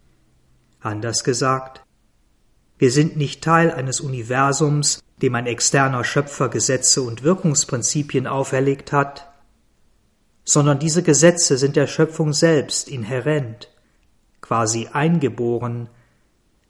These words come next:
da diese Schöpfung nicht getrennt vom Supramental und seinen Wirkweisen ist,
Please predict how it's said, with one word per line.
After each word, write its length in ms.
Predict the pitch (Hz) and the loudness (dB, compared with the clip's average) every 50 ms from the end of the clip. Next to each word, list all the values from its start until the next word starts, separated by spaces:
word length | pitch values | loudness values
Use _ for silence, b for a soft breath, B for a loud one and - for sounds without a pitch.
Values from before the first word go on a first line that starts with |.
| _ _ | _ _
da 120 | - 113 101 | -4 -4 -4
diese 240 | 113 117 107 113 | -4 -4 -4 -4
Schöpfung 420 | 104 - - 120 113 - - 120 123 | -2 0 0 -2 -2 0 -4 -2 -2
nicht 220 | 123 120 120 - | -2 -6 -6 -6
getrennt 580 | - 117 113 - - 165 170 165 147 113 101 - | -6 -6 -6 -2 0 0 0 0 0 -4 -8 -14
vom 240 | - - 123 113 107 | -12 -10 -10 -8 -6
Supramental 840 | 135 143 143 - - 123 117 117 117 117 113 - 123 123 123 120 | -6 -8 -6 -4 -4 -4 -4 -4 -6 -8 -6 -4 -4 -2 -2 -2
und 140 | 120 120 113 | -4 -4 -4
seinen 320 | - 127 117 117 113 107 - | -4 -4 -4 -4 -4 -2 2
Wirkweisen 640 | 165 180 180 - - 131 117 117 113 - - 123 | 2 2 2 0 -2 -2 0 0 0 -2 -4 -4
ist, 460 | - 135 135 127 - - - - - | -2 0 0 0 0 -2 -4 -6 -10